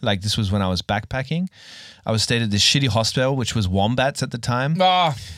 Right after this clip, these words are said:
Speaker 1: And, but they've fixed, like, they've fixed up their hostels now, and they don't have this hostel anymore. But it was literally, I was staying in this hostel room with this Brazilian guy called Klaus, and he was <laughs> like, he had the,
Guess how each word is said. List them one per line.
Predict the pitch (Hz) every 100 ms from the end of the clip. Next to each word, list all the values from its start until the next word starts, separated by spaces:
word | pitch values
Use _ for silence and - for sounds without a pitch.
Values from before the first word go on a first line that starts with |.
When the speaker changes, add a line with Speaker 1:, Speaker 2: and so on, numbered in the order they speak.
| -
Speaker 1:
And, | 123 127 104 123
but | 127
they've | 143 139
fixed, | - 156 127 - -
like, | 117 98
they've | 117
fixed | - 143 -
up | 120 -
their | 110 101
hostels | 98 110 107 135 123 131
now, | 123
and | 151
they | 110 104
don't | 113 101
have | 92 101
this | 90 87
hostel | 92 - 92
anymore. | 87 87 80 85 - -
But | 120
it |
was | 117 101
literally, | 120 143 - 131 139 -
I | 107
was | 113
staying | - 123 117 127
in | 120
this | 107 101 - -
hostel | - 110 - 110 110
room | 98 113 127 139 - - -
with | 110
this | 104
Brazilian | - 113 90 104 113 127
guy | 117 110 123 143 143 - - -
called | 120 107
Klaus, | - 98 101 165 - - - -
and | 117
he | 98 131
was | 131 - -
<laughs> |
like, | 160 - - - 127
he | - 127 127 131
had | 113 131 120
the, | 127